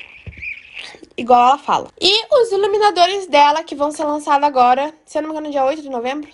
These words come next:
tá? A data de lançamento, que vão ser cinco iluminadores da linha dela, que são bem estilo Letícia de Paula,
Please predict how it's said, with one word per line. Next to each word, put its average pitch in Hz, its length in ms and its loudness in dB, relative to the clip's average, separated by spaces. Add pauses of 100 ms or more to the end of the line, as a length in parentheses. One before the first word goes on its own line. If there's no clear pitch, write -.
tá? 247 380 -2
A 240 80 -4
data 226 240 -6
de 247 100 -8
lançamento, 240 720 -8
que 247 140 -20
vão 226 160 -6
ser 240 140 -8
cinco 277 280 -8
iluminadores 277 760 -4
da 220 200 2
linha 285 280 -4
dela, 208 500 -2
que 233 140 -8
são 254 340 2 (240)
bem 269 360 0
estilo 349 340 -2
Letícia 339 400 -4
de 302 100 -8
Paula, 262 640 2